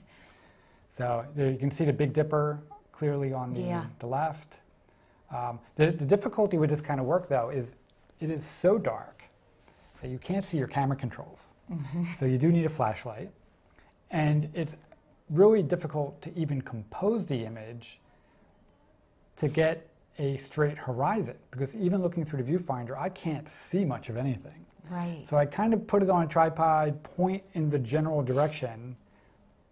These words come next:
Speaker 2: wait until the image shows up on the back of the screen, and then adjust my composition so that the second time things are hopefully more straight
Speaker 1: Mm-hmm.
Speaker 2: and level.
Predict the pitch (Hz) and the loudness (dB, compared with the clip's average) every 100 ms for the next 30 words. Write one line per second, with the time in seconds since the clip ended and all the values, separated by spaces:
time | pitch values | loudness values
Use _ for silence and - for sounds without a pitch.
0 | _ 143 175 - 175 151 165 156 147 143 | _ 0 0 0 -6 -2 0 0 0 -2
1 | 135 135 160 156 156 - 151 139 143 143 | -2 -4 -4 -4 -4 -4 -2 0 -2 -4
2 | 139 123 131 135 135 127 104 - 156 156 | -6 -2 0 -2 -2 -6 -8 -6 -4 -4
3 | 123 110 107 - _ - 143 131 117 170 | -6 -8 -16 -20 _ -4 -2 -2 2 0
4 | 175 151 147 143 135 123 139 139 131 120 | 2 -4 0 -2 -2 -2 -2 -2 -4 -4
5 | 113 117 _ _ _ _ _ 139 127 127 | -12 -16 _ _ _ _ _ -4 0 -2
6 | 123 127 - _ - 123 151 - 143 127 | -2 -6 -14 _ -8 -2 -2 0 -2 -2
7 | 120 120 117 - 127 113 113 127 131 117 | -2 -4 -6 -6 -4 -4 -4 -2 -2 -4
8 | 113 101 - 135 120 135 _ - 185 160 | -6 -10 -8 -6 -6 -8 _ -6 -6 -2
9 | 185 208 226 - - - 117 123 120 - | -2 -4 -6 -14 -8 -6 0 0 0 -6